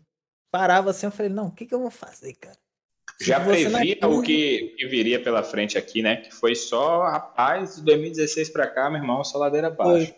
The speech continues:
Speaker 1: Foi, foi. Mas o, a questão é que lá fora também tava ruim, aqui também tava ruim, entendeu? Foi quando eu
Speaker 2: Sim.
Speaker 1: cheguei, aí eu vou, pronto, cheguei, tive apoio do amigo do, da minha família, do, do João,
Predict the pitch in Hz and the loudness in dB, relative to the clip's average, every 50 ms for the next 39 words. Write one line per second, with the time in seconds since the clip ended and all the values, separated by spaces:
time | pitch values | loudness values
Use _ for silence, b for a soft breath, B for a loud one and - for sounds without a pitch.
0 | _ _ _ 151 143 139 139 _ _ _ _ _ _ _ _ _ _ _ _ 165 | _ _ _ -12 -12 -12 -14 _ _ _ _ _ _ _ _ _ _ _ _ 0
1 | 180 190 190 202 214 - - 180 196 - 226 214 196 - - 208 214 240 247 240 | 0 2 4 2 0 2 4 0 2 4 2 2 2 0 -2 0 0 0 0 0
2 | - 240 233 240 240 240 - - 247 247 262 254 262 - - _ _ _ _ 214 | 2 4 4 4 4 2 2 4 6 6 6 6 4 0 -12 _ _ _ _ 2
3 | 214 214 262 349 349 - 277 262 233 226 208 202 208 214 214 208 - - 339 - | 2 2 2 0 0 2 2 4 4 6 4 6 4 4 0 0 0 -4 -2 0
4 | 302 254 247 285 339 - - 254 247 220 214 196 180 170 165 147 135 135 - _ | 0 0 0 -2 -2 -2 0 0 2 2 0 0 0 -2 -2 -4 -6 -8 -10 _
5 | b b b b _ _ _ - 147 135 135 151 147 147 156 170 190 190 - - | b b b b _ _ _ -14 -14 -10 -8 -8 -6 -2 0 0 0 0 -2 -10
6 | _ _ - 175 180 208 208 214 208 202 190 190 233 226 214 175 160 170 175 180 | _ _ -4 0 0 2 2 4 4 4 2 4 4 4 4 2 2 2 4 4
7 | 202 208 214 226 214 208 - _ _ _ _ _ _ _ _ _ _ _ _ _ | 4 4 2 2 -4 -12 -16 _ _ _ _ _ _ _ _ _ _ _ _ _
8 | _ - 170 175 175 175 175 185 202 208 202 185 190 190 196 202 202 196 - _ | _ 2 4 6 8 6 6 6 4 2 2 2 2 2 2 2 0 -4 -10 _
9 | _ _ 170 160 151 143 135 - _ _ _ _ _ _ _ _ 180 - _ _ | _ _ -2 -2 -2 -2 -6 -10 _ _ _ _ _ _ _ _ -20 -20 _ _
10 | _ _ - - - - 147 139 127 135 147 170 196 214 233 220 208 _ _ _ | _ _ -18 -10 -6 -6 -4 -2 -2 0 2 4 4 2 2 0 -8 _ _ _
11 | _ _ - - 170 165 175 160 165 - 160 160 156 151 147 156 151 147 147 147 | _ _ -8 -6 2 4 4 2 4 2 0 0 0 0 0 2 2 2 0 -2
12 | 143 143 143 143 139 143 139 139 139 135 131 131 131 135 - - 135 135 135 131 | -6 -8 -8 -8 -6 -6 -6 -4 -4 -4 -4 -4 -6 -8 -10 -8 -6 -4 -4 -6
13 | 131 - 135 131 135 143 160 190 208 208 196 185 185 190 _ _ _ _ _ _ | -6 -8 -8 -6 -4 -2 -2 0 0 0 0 -2 -4 -6 _ _ _ _ _ _
14 | _ _ _ - 139 131 127 127 127 127 131 131 127 123 127 127 143 175 190 190 | _ _ _ -8 -6 -6 -4 -4 -4 -4 -2 -2 -2 -2 -2 -2 -2 0 -2 -4
15 | 185 - | -6 -8